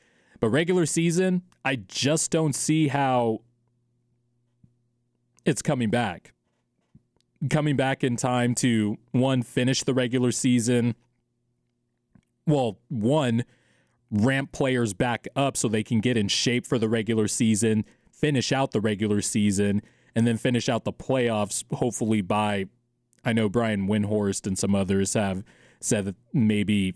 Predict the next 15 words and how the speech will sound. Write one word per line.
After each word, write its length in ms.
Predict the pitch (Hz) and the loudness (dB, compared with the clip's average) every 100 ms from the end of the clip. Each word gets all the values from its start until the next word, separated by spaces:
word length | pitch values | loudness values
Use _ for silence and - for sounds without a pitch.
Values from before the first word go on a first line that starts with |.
| - | -8
Febu-, 560 | - - 117 107 120 - | -10 -4 -2 0 0 0
or 180 | 131 95 | 0 -2
it's 340 | - - - | -6 -10 -4
not 160 | 92 - | -4 -4
February, 600 | - 98 73 71 73 117 | -12 -8 -6 -6 -4 -4
February 540 | - 117 104 101 92 | -2 -2 0 0 0
was 160 | 90 87 | -2 -4
last 300 | 95 90 - | -4 -4 0
month, 340 | 101 87 92 - _ _ _ _ _ _ _ | 0 -2 -6 -12 _ _ _ _ _ _ _
but 200 | 113 101 | -4 -2
September 720 | - 104 - 127 123 123 123 - _ _ - | -2 -2 -2 -2 2 2 0 -4 _ _ -6
at 160 | 131 - | -4 -2
the 60 | |
very 420 | 101 87 120 120 | -2 0 0 2
latest, 640 | 113 107 110 120 123 - | 2 0 2 2 0 -2